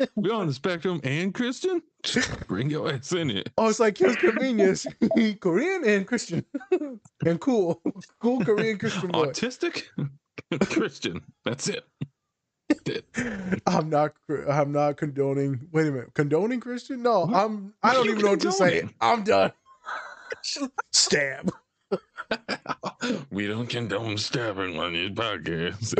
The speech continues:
Speaker 1: Every podcast we gotta talk about, we don't like stabbing people,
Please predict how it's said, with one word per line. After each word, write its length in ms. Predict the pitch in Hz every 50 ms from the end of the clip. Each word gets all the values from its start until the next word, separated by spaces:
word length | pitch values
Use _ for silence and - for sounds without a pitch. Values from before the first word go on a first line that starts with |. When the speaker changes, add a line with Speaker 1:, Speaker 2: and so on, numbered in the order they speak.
| 185
Speaker 1:
Every 260 | 143 - 123 139 139 123
podcast 640 | - 127 120 110 107 - - 95 80 85 85 -
we 60 | 113 104
gotta 140 | 90 87 95
talk 180 | 101 95 92
about, 200 | 90 90 90 85
we 120 | 78 92 95
don't 260 | 90 98 98 104 -
like 220 | 92 95 90 82
stabbing 380 | - - 90 87 85 82 78 73
people, 400 | 76 80 71 67 69 78 82 -